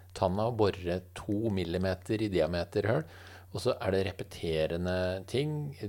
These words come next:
Du gjør A, og så B, og så C, og så A og B og C, og så opp igjen sånn og sånn. Men han gjør det etter et, en oppsatt metode. Og det er jo innovasjonsverktøy også. Det er en, det er en slags oppskrift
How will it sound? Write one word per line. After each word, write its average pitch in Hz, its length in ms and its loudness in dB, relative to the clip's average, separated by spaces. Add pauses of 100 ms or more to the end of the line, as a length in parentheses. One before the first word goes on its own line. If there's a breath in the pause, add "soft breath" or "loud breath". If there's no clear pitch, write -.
Du 101 80 -2
gjør 90 400 2
A, 101 120 4 (120)
og 98 160 -10
så - 80 -6
B, 87 220 2 (100)
og 95 80 -8
så 90 120 0
C, 107 280 0
og 95 140 -8
så - 180 -12
A 90 120 4 (200)
og 92 80 -4
B 87 160 0
og 90 160 -6
C, 92 240 0
og 95 80 0
så 98 160 -12
opp 92 160 -6
igjen 87 200 0
sånn 90 180 -2
og - 20 -8
sånn. 175 220 -2 (460 loud breath)
Men 107 120 2
han 113 120 2
gjør 80 360 4
det 113 80 2
etter - 380 -4
et, - 160 -12 (180)
en 208 140 -2 (100)
oppsatt - 560 -14
metode. 85 400 -4
Og 90 120 -6
det 120 120 6
er 117 140 4
jo 95 100 4
innovasjonsverktøy 95 800 0
også. 165 100 2
Det 117 100 4
er 95 160 6
en, 113 80 0 (580 loud breath)
det 123 80 6
er 123 100 6
en 110 80 -2
slags 147 180 0 (160)
oppskrift - 840 -6